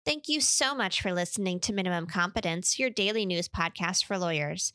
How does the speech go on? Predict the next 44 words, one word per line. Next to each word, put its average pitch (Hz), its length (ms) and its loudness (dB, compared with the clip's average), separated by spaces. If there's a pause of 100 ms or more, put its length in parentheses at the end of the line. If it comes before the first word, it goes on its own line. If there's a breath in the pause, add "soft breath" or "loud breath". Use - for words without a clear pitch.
(260 loud breath)
If - 160 -4
you're 208 140 2
looking 190 300 -2
for 190 180 -2
more 170 340 0
than 196 160 -2
Minimum 170 380 0
Competence, 175 680 -2 (100)
links 294 280 0
to 240 80 -2
further 247 360 0
reading 175 360 0
on 160 100 2 (100)
all 220 240 2
of 226 60 0
the 180 80 -2
topics 165 480 0
touched 165 300 0
on 185 120 0
today 165 460 2
are 208 160 2
in 180 120 0
our 175 140 2
show 175 240 0
notes. - 480 -2 (320 loud breath)
If 220 140 0
you 202 80 0
have 190 80 0
any 180 140 0
questions 214 560 -2
or 240 80 0
story 262 400 0
suggestions, 175 840 -4 (100)
find 277 220 0
us 277 100 0
on 277 200 0
Mastodon 214 680 0
on 196 120 0
the 202 120 -2
E 233 160 -2
S 277 220 4
Q 226 300 -2
dot 220 200 0
social 196 360 0